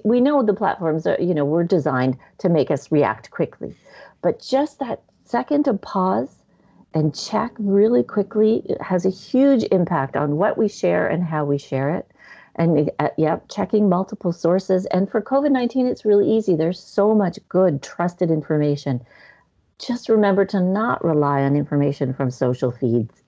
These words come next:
Information on your social feed is not news. It's not verified from a trusted, reliable legacy organization all the time.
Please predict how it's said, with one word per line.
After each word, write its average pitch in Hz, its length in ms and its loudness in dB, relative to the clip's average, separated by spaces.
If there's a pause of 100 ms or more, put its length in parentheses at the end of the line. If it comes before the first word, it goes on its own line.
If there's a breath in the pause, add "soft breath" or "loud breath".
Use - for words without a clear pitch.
(180)
Information 208 640 2
on 165 120 0
your 156 100 0
social 165 340 -2
feed 165 200 2
is 185 200 4
not 165 260 0
news. 135 500 0 (600 loud breath)
It's - 180 -4
not 165 320 2
verified 147 680 0
from 131 160 -2
a 117 60 -4
trusted, 143 800 -2 (240)
reliable 135 640 0
legacy 127 440 0
organization 120 800 0
all 113 240 0
the 113 120 -2
time. 107 420 -2